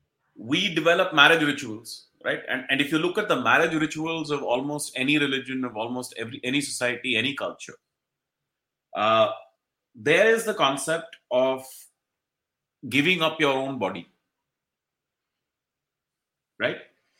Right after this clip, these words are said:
So in Christianity, the wife promises in her marriage to honor and obey her husband. This comes from the concept of chattel.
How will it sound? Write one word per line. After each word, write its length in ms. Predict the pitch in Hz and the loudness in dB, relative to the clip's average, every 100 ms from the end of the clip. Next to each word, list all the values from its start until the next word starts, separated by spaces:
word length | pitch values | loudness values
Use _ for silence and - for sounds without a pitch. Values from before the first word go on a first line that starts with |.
| _ _ | _ _
So 180 | - 151 | -2 2
in 140 | 151 | 2
Christianity, 1000 | 151 151 - 170 196 202 214 214 208 - 131 | 0 -4 4 6 6 0 -4 -4 -6 -6 -6
the 100 | 123 | 0
wife 360 | 131 165 - | 2 2 0
promises 440 | 151 156 165 175 165 | 2 2 2 -4 -2
in 100 | 160 | 0
her 180 | 160 | 2
marriage 440 | 151 139 143 147 - | 2 2 2 -2 -6
to 140 | 151 123 | -8 -2
honor 320 | 131 160 160 | 0 2 0
and 100 | - | 0
obey 240 | 123 127 131 | -2 2 2
her 200 | 135 131 | 2 0
husband. 360 | 131 - 160 - _ _ _ _ _ _ _ | -2 -6 -16 -20 _ _ _ _ _ _ _
This 300 | 123 127 - | -2 0 2
comes 240 | 143 147 | 0 0
from 140 | 156 | -4
the 80 | 160 | -2
concept 420 | 156 143 156 156 | 2 2 0 -6
of 100 | 151 | -6
chattel. 340 | 151 147 165 | -2 -2 -2